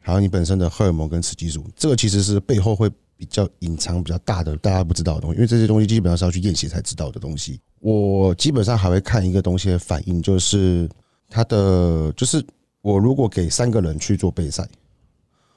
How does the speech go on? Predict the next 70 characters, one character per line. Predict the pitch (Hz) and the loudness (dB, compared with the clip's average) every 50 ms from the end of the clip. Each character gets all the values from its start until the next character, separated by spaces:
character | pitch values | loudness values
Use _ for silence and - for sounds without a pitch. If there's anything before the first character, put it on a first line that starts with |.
| _ _ | _ _
如 | - 127 143 | 0 0 2
果 | - 135 98 78 - _ - | 2 0 0 -2 -4 _ -6
我 | 95 95 - - | -4 -4 -4 -4
假 | - 92 85 | -4 -4 -2
设 | 82 - 131 | -2 0 0
啦， | 104 - - - _ | 0 -2 -4 -8 _
我 | - 87 90 | -8 -2 0
都 | 107 113 | 2 2
是 | 110 127 | 2 2
让 | 117 - 107 | 0 2 2
他 | 95 | 2
全 | 101 - - 95 | 2 2 2 2
部 | 101 101 | 2 0
同 | - - 90 95 | 0 0 0 0
样 | 92 | 0
的 | 80 76 | 0 0
热 | 80 90 80 | -2 -2 0
量， | 80 85 82 - _ _ _ _ _ _ _ _ - - _ - | -2 -4 -6 -8 _ _ _ _ _ _ _ _ -20 -20 _ -2
一 | 107 | 0
样， | 120 139 139 - | 0 0 0 -2
他 | - - 165 | -2 0 2
们 | 147 | 2
都 | 147 131 | 4 4
一 | 120 | 2
样 | 123 117 | 2 2
体 | 107 104 95 | 2 0 0
重 | 87 107 98 | 2 2 2
哦， | 92 85 85 92 - - - _ _ _ | 2 2 0 -2 -6 -10 -20 _ _ _
那 | - 113 | -2 0
如 | 117 113 | 2 2
果 | 120 107 | 2 2
都， | 104 110 | 2 2
都 | - 101 | 0 0
一 | - 95 | 2 2
样 | 101 95 | 2 2
的 | 90 87 | 4 2
热 | 87 | 2
量， | 92 90 85 | 2 2 2
基 | 87 117 | 2 2
本 | 123 98 | 2 4
上 | 87 98 | 4 2
每 | 92 82 78 | 2 2 2
个 | 85 | 0
人 | 85 90 | 0 0
反 | - - 82 80 | 0 0 0 0
应 | 87 | 0
也 | 92 80 | 0 0
都 | - 80 69 | -2 -4 -4
不 | 78 67 | -4 -6
一 | 62 | -6
样。 | 64 - - _ _ _ _ _ _ _ _ _ _ _ _ _ - | -8 -10 -14 _ _ _ _ _ _ _ _ _ _ _ _ _ -2
对， | 120 113 | 0 2
那 | 104 131 143 | 2 2 2
基 | 143 156 | 2 2
本 | 135 110 101 | 2 2 2
上 | 120 120 110 | 2 2 2
我 | 92 87 | 2 2
会 | 85 110 101 92 | 2 2 2 2
最 | - 117 101 | 2 0 0
直 | - 82 | 0 0
接 | 80 - 101 | 0 0 2
的 | 90 | 2
问， | 82 98 92 85 | 2 2 2 2
就 | 82 90 85 | 4 4 4
是 | 85 | 2
说 | 80 - 85 82 76 | 2 2 2 0 0
他 | - - 95 | 0 -2 -2
的 | 90 85 | 0 0
力 | 85 107 98 | 2 2 2
量 | 85 90 | 2 0